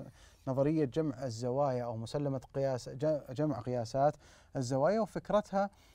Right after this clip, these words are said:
أن، آه، أن إذا كان عندك أنت زاويتين متجاورتين، آه، متجاورتين، فبالتالي مجموعهما حيكون، آه، هو قياس الزاوية المحتوية لهما، فهذه، آه، يعني هي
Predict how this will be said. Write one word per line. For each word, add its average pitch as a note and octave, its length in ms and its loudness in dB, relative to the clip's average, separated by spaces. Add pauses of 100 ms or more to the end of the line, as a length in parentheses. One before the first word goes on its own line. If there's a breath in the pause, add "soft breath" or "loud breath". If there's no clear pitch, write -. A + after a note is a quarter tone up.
(140 soft breath)
أن، E3 220 2
آه، D3 960 2
أن D3 120 0
إذا D3 200 0
كان F#3+ 200 4
عندك F3+ 320 -2
أنت D#3+ 140 -2
زاويتين C#3+ 800 2
متجاورتين، C#3 1080 0
آه، A2+ 520 -8
متجاورتين، C#3 920 0
فبالتالي D3 460 0
مجموعهما C#3 720 -2
حيكون، C#3 520 -4 (380 loud breath)
آه، C3+ 200 0
هو C#3+ 200 0
قياس C3+ 480 0
الزاوية C#3 1120 0
المحتوية B2 760 -2 (380 loud breath)
لهما، C3+ 460 -2
فهذه، C3+ 920 -4
آه، B2+ 40 -12
يعني A#2+ 320 -2
هي B2+ 360 -2